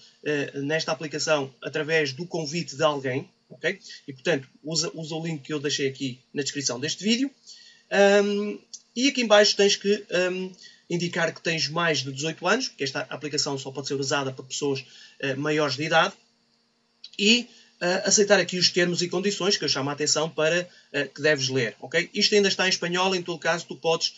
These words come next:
usar um tradutor para, eh, traduzir esta informação, senão depois irás ter acesso a essa informação em português muito brevemente. Depois de ter isto tudo preenchido, clicas aqui neste botão, completar o registro, e isto vai-te endi-, enviar, eh,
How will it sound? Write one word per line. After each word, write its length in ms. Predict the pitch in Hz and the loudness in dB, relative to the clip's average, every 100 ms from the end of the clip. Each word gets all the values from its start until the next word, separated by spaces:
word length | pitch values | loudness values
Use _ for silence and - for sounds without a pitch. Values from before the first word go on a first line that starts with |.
| - - | -18 -10
usar 280 | 147 160 | 2 2
um 100 | 156 | 2
tradutor 500 | 147 156 135 135 147 143 | 0 -2 -2 -2 -2 -2
para, 300 | 143 139 135 - | -2 -2 -2 -8
eh, 240 | 139 131 127 | -6 -4 -6
traduzir 320 | - 135 127 135 | -6 -4 -2 -2
esta 160 | 135 143 | -2 -6
informação, 520 | 170 175 175 202 233 - - | -6 -6 2 2 2 -12 -2
senão 420 | - 214 170 196 - _ | 2 2 2 0 -6 _
depois 380 | 151 - 165 151 | -14 -2 -2 0
irás 260 | 151 147 | 0 0
ter 140 | - 143 | 0 -2
acesso 340 | 135 139 131 | 0 0 0
a 40 | |
essa 160 | 135 135 | -2 -4
informação 520 | 135 139 139 147 139 139 | -8 -4 -4 -4 -6 -6
em 120 | 139 | -10
português 440 | 131 - 139 135 - | -10 -2 -2 -2 -8
muito 240 | 160 160 | -10 -4
brevemente. 520 | 156 156 131 117 104 - - - - | 2 2 2 -8 -8 -18 -20 -20 -6
Depois 260 | 202 247 | 2 4
de 60 | - | 4
ter 100 | 240 | 2
isto 180 | 226 - | 2 0
tudo 140 | 214 | -2
preenchido, 480 | 226 240 226 185 131 | 0 0 0 -2 -4
clicas 340 | - 143 147 | -6 -6 -6
aqui 180 | 160 160 | -8 -4
neste 240 | 135 147 196 | -2 -2 -4
botão, 260 | 202 277 302 | -2 -2 0
completar 420 | 208 190 185 175 | -2 -2 0 0
o 80 | 185 | 0
registro, 500 | 165 175 226 - 254 - - _ | -4 -2 -2 -2 -10 -18 -20 _
e 260 | 190 196 233 | 0 2 4
isto 200 | - 175 | 2 4
vai-te 320 | 196 202 - _ | 2 2 -2 _
endi-, 440 | 196 208 196 196 - | 4 4 4 -2 -4
enviar, 600 | 175 165 180 196 156 123 - - _ - | -6 -2 0 0 0 -4 -12 -20 _ -6
eh, 380 | 147 147 143 | -2 0 0